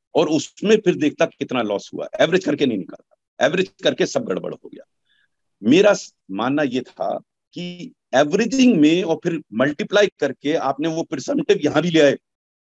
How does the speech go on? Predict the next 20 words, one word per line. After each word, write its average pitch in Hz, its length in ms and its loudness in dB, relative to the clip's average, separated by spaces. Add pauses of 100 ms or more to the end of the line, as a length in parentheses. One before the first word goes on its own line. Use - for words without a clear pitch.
(300)
जो 131 200 0
लोगों 123 320 4
ने 135 80 4
चर्चा 123 360 0
नहीं 120 120 -2
की, 160 160 -6
आपने 165 200 0
presume 196 300 0
किया 175 160 0
कि 131 100 -8
इतना 113 180 -12
loss 87 300 -14
होगा। - 180 -20 (680)
जहां 170 380 2
तक 233 220 0 (320)
Supreme 214 480 -4
Court 127 240 -2
ने, 175 80 0
Supreme 190 500 0
Court - 340 0